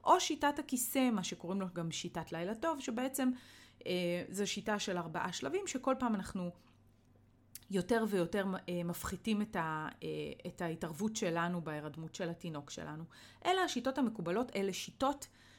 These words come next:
שנחקרו במשך שנים, גם מחקרים קצרי טווח וגם מחקרים ארוכי טווח, והוכיחו שאין שום פגיעה רגשית,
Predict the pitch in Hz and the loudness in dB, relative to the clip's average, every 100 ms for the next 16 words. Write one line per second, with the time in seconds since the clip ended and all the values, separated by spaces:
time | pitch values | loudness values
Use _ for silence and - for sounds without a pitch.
0 | - - 226 202 - - 240 226 277 196 | -4 2 4 4 2 0 2 2 4 2
1 | 202 262 330 339 - - 302 330 330 233 | 4 2 2 -2 -2 2 2 2 4 4
2 | 165 - - - - - - 180 262 320 | 2 -4 -18 -20 -20 -16 -2 4 6 4
3 | - - 240 247 240 240 - - 208 202 | 0 0 4 6 4 0 -8 -2 0 2
4 | 214 214 185 175 - - 180 180 247 285 | 0 0 -2 -2 -4 -8 -4 4 4 4
5 | 285 - 214 226 202 196 208 202 170 165 | 2 -2 2 2 2 -2 -2 -2 -4 -6
6 | - 214 214 - 339 349 - 165 - - | 2 4 4 2 2 2 0 -6 -8 -16
7 | - - - - - _ - - - - | -20 -20 -20 -20 -20 _ -20 -16 -4 2
8 | 262 - 294 339 349 - - 370 427 427 | 2 4 2 2 0 -2 0 2 0 0
9 | 294 220 247 302 269 226 - - 214 - | 2 4 4 4 2 0 0 0 0 -2